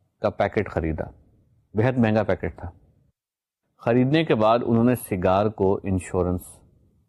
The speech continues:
کمپنی سے انشور کروائے اور اس کے بعد ظاہر ہے جلا کے ان کو ختم کر دیا۔ جب انہوں نے سگار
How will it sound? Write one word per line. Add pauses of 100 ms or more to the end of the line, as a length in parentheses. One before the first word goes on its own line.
(180)
کمپنی
سے (120)
انشور
کروائے (1300)
اور
اس
کے
بعد
ظاہر
ہے
جلا
کے
ان
کو (280)
ختم
کر
دیا۔ (880)
جب
انہوں
نے (100)
سگار